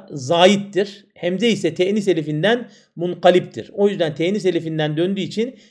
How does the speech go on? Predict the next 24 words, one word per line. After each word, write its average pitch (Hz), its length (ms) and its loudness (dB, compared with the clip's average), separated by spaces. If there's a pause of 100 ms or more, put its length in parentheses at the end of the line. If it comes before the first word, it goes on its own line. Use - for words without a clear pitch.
(120)
tenis 208 300 -2
elifiyle 165 420 -2
mesela 139 200 -4
sahra, 180 600 2
sahravani 165 960 2 (880)
diye 196 180 2
bu 214 60 -4
şekilde 160 360 -2
gelecek. 151 600 -2 (440)
Şu 294 220 2
hususu 240 320 -2
da 214 120 6
belirtmiş 233 480 0
olalım 208 380 0
ki 170 120 -6
faul, 202 440 0
mif'al, 156 680 -2
mif'il 165 640 -4
ve 147 60 -4
mef'al 170 540 -4
vezinlerinden 143 720 -4
birisi 196 300 -6
üzere 135 240 -4
gelen 117 400 -8